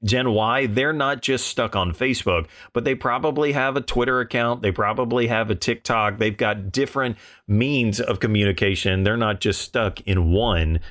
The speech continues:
They've got that Instagram account in their back pocket. Maybe they don't check it every day, but they're definitely on it. And this is also the generation that was completely shaped by some events like the Great Recession, the explosion of the internet, and of course, nine eleven.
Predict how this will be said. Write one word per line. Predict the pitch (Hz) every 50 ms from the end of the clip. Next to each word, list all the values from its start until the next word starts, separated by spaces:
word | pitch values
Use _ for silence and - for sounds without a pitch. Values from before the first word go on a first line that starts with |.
| - _
They've | - - -
got | - 107 90 -
that | - 131
Instagram | 117 113 107 - - - 98 - 110 104 95 95
account | 87 - 117 104 95 98 -
in | 95 98
their | 98 90
back | 85 95 92 90 - -
pocket. | - 110 107 101 - 95 85 78
Maybe | 104 107 113
they | 123 131
don't | 131 127 120 110
check | - - 127 110 -
it | 98
every | 92 87 98 90
day, | 87 104 107 104 92 90
but | 82 110 98 -
they're | - 123
definitely | 104 - 110 101 92 - - 107 92 92 90 -
on | - 101 98 95 92
it. | 80 76 - - _ - - - - - - - -
And | - 143
this | 175 190 180 185
is | 180 156 147
also | 160 156 180 185 175 - 160 147
the | 123 127
generation | 113 120 127 131 127 127 123 120 - 131 120
that | 113 113 110
was | 107 -
completely | - 110 95 - - 123 117 120 - - 110
shaped | - - - 117 104 92 90 82 - - -
by | - 101 92 92 90 90 90 90 87 82 - - -
some | - - 104 95
events | 90 85 87 92 87 78 - - - -
like | - 92 87 85 82
the | -
Great | 92 - - 95 87 85 -
Recession, | 92 87 - - 139 127 123 - - 123 113 110 107 104 101 - - - _ _ _
the | - - 92
explosion | 92 90 - - - - 113 113 113 117 120 104 104 107 95
of | 92 82
the | 80 85 87 92
internet, | 110 117 117 113 117 113 113 110 - - -
and | - 95
of | 95 -
course, | - 98 101 98 - -
nine | 101 92 95 101
eleven. | 95 90 92 95 107 110 - 78 78